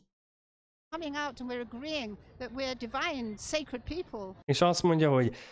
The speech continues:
Speaker 2: megegyezünk abban, hogy mi, mi isteni eredetű, szent emberek vagyunk,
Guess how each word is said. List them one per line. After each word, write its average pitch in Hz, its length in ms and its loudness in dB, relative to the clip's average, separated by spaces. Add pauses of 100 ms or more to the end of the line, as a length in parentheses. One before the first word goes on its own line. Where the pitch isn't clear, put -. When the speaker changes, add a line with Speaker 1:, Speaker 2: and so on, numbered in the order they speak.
Speaker 2:
megegyezünk 160 600 6
abban, 143 360 6
hogy 120 160 6
mi, 120 400 6 (400)
mi 127 120 6
isteni 156 400 6
eredetű, 127 500 6
szent 135 420 4
emberek 120 420 6
vagyunk, 110 400 4